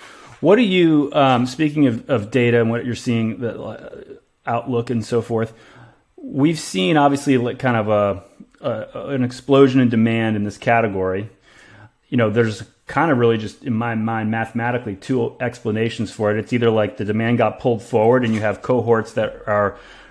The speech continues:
replacing their mattress that otherwise might have waited till next year to do it. Um,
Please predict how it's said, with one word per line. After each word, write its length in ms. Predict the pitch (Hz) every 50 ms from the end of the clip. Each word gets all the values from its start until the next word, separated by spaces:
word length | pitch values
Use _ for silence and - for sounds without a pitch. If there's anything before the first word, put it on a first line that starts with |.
| - -
replacing 480 | 113 110 - - 123 123 120 123 113
their 120 | 110 110 104
mattress 680 | 110 107 110 110 110 - 123 113 110 107 107 - -
that 300 | - - 104 101 - - -
otherwise 420 | 139 120 113 117 113 113 110 98
might 160 | 113 110 107
have 100 | 107 104
waited 440 | 98 113 110 110 107 110 113 117 - _ _
till 300 | - - 113 104 101 101
next 320 | 101 107 113 113 - - -
year 120 | 117 113
to 60 | 113
do 220 | 107 110 110 113 123
it. 200 | 127 127 127 - - - - - _ _ _
Um, 560 | 143 127 113 110 107 104 104 104 95 92 -